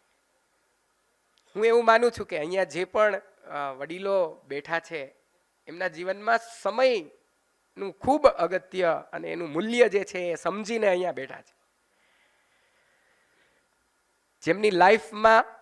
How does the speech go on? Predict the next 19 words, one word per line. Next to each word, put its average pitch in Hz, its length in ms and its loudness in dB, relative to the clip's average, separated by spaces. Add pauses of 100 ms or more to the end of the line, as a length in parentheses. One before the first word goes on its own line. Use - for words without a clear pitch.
(140)
એમણે 190 260 -2
સમયનું 214 600 0
વ્યવસ્થાપન 202 760 2
યોગ્ય 208 440 0
રીતે 247 260 0
કર્યું 185 400 -6
છે, 113 300 -12 (1200)
પછી 202 240 -6
એ 180 80 4
નાનામાં 208 460 8
નાનો 196 280 2
માણસ 160 360 2
હોય 123 260 -6 (460)
કે 240 120 4
આઈ 214 160 2
એ 214 140 0
એસ 214 180 -2
ઓફિસર 151 420 -4
હોય, 113 260 -12